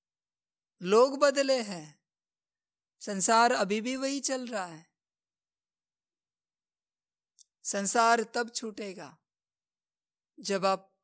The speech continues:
ईश्वर को पकड़ेंगे। इस संसार को छोड़ के उस संसार को पकड़ेंगे, संसार कभी नहीं छूट सकता।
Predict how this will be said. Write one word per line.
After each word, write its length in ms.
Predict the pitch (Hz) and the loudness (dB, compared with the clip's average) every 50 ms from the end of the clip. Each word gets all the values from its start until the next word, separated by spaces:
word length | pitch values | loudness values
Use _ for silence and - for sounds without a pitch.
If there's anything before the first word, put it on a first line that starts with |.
| _ _ _ _ _ _ _ _ _ _ _ _ _ _ _ _ _ _ _ _ _ _ | _ _ _ _ _ _ _ _ _ _ _ _ _ _ _ _ _ _ _ _ _ _
ईश्वर 480 | - 202 220 208 - - 247 247 240 240 | -4 0 2 2 2 2 2 -2 -2 -2
को 140 | - - 202 | -4 -8 -10
पकड़ेंगे। 540 | - 175 165 - 147 131 - - - _ _ _ _ _ _ _ _ _ _ _ _ _ _ _ _ _ _ _ _ _ _ _ _ _ _ _ _ _ _ _ _ _ _ _ _ _ _ _ _ _ _ _ _ _ _ _ _ _ _ _ _ _ _ _ _ _ _ _ _ _ _ | -10 -12 -14 -14 -18 -20 -20 -20 -20 _ _ _ _ _ _ _ _ _ _ _ _ _ _ _ _ _ _ _ _ _ _ _ _ _ _ _ _ _ _ _ _ _ _ _ _ _ _ _ _ _ _ _ _ _ _ _ _ _ _ _ _ _ _ _ _ _ _ _ _ _ _
इस 160 | - 254 247 - | 0 4 6 6
संसार 540 | - 269 247 226 - 262 247 247 262 277 285 | 6 6 6 4 4 6 6 6 4 4 2
को 140 | - 302 285 | -2 -6 -4
छोड़ 280 | - - 269 269 269 262 | -2 -2 0 0 -2 -2
के 120 | - 285 | -4 -4
उस 180 | 262 262 254 - | -4 -2 0 0
संसार 520 | - 254 226 208 - 247 233 240 262 269 | 0 0 2 2 4 4 6 4 4 2
को 140 | 247 - 269 | 0 -2 -4
पकड़ेंगे, 680 | 269 - 233 - 247 247 269 269 277 269 226 160 131 135 _ _ _ _ _ _ | -2 -2 -4 -2 -2 -2 -2 -4 -4 -6 -8 -10 -10 -14 _ _ _ _ _ _
संसार 500 | - - 208 202 - 240 226 233 233 233 226 | -6 -6 -2 0 2 4 6 4 4 4 2
कभी 260 | - 214 190 220 226 | -2 -4 -2 -2 -2
नहीं 200 | 233 240 233 233 | -2 -2 -4 -4
छूट 320 | 233 - - 190 180 180 - | -4 -6 -6 -6 -8 -6 -4
सकता। 440 | - - 156 139 _ _ _ - | -4 -6 -6 -8 _ _ _ -20